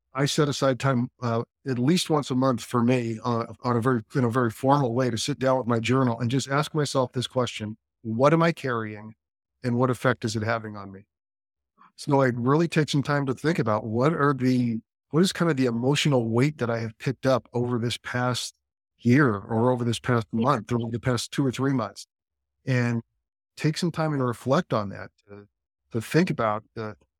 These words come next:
Speaker 1: things that have come that are starting to weigh on me emotionally and, and identify what effect is this having. I mean, how much is this really affecting me?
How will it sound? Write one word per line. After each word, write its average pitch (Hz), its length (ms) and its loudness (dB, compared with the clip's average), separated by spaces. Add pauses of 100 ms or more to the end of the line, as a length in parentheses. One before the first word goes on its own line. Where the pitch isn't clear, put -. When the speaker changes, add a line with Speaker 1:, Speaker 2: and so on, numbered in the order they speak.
(220)
Speaker 1:
things 147 260 4
that 147 80 0
have 131 140 0
come 131 340 0
that 117 100 -2
are 110 160 -4
starting 127 380 -2
to 113 80 -2
weigh 123 380 0
on 110 160 2
me 113 280 -8 (400)
emotionally 110 600 2
and, 120 280 -6 (300)
and 120 280 -4
identify 123 580 0
what 110 240 0
effect 135 400 -4
is 113 140 -2
this 113 180 -4
having. 117 340 -2
I 101 40 -10
mean, 104 180 -8
how 139 320 0
much 131 320 -2
is 113 140 -4
this 123 200 -4
really 117 240 -2
affecting 110 460 -4
me? 101 180 -10